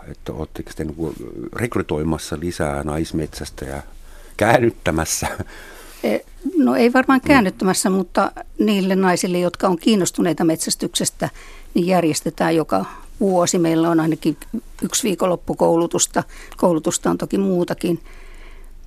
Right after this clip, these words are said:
Speaker 2: E, ja nimenomaan siinä nyt silloin ainakin siihen ai-, maailman aikaan oli tarkoitus, että,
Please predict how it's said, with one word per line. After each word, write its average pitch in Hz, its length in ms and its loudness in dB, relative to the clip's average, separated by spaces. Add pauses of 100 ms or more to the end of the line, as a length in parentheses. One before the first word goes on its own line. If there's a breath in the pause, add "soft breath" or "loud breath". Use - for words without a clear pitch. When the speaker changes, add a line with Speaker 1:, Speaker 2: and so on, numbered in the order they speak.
(180)
Speaker 2:
E, - 80 -2 (200)
ja 180 140 2
nimenomaan 175 500 2
siinä - 800 0
nyt 185 200 0
silloin 226 340 6
ainakin 185 320 2
siihen 208 280 4
ai-, 160 180 4 (100)
maailman 165 400 4
aikaan 175 320 2
oli 170 180 4
tarkoitus, 160 500 0
että, - 380 -2